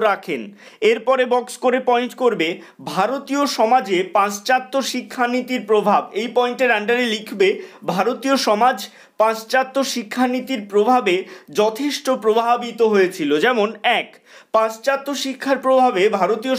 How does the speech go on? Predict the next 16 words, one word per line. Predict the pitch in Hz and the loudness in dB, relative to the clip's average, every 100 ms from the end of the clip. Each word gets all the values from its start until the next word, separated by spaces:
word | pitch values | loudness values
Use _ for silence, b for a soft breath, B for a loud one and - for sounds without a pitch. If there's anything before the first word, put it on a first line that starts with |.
| 269 | 0
সমাজে | 247 240 175 175 B B B 214 240 | 0 0 0 -4 B B B -4 -2
ইংরেজি | 254 269 277 262 269 277 | 0 0 0 -2 -4 -4
শিক্ষিত | 269 - 285 285 285 | -8 -8 -4 0 0
এক | 269 180 220 | -2 -6 -6
বিশেষ | 226 285 262 226 208 | -4 -6 -8 -6 -4
গোষ্ঠীর | 247 - - 277 247 - | -4 -6 -8 -6 -6 -6
সৃষ্টি | 262 - 262 254 | -6 -4 -4 0
হয়, | 170 180 B B B | 2 0 B B B
যারা | 151 214 240 247 175 | -2 0 2 0 -4
ভারতীয় | 180 220 220 254 262 202 175 | -4 -2 -4 0 2 0 0
হলেও | 226 240 214 - B - | 2 2 2 -2 B -4
রুচি, | 175 240 226 247 262 269 B - 185 | 0 0 -2 -4 -6 -8 B -2 0
আদর্শ | 220 247 - 269 240 B - | -2 -6 0 2 2 B -2
ও | 214 220 190 | 0 2 0
নীতিগত | 214 262 240 262 262 262 | -2 -2 0 0 0 -2
দিক | 262 | -4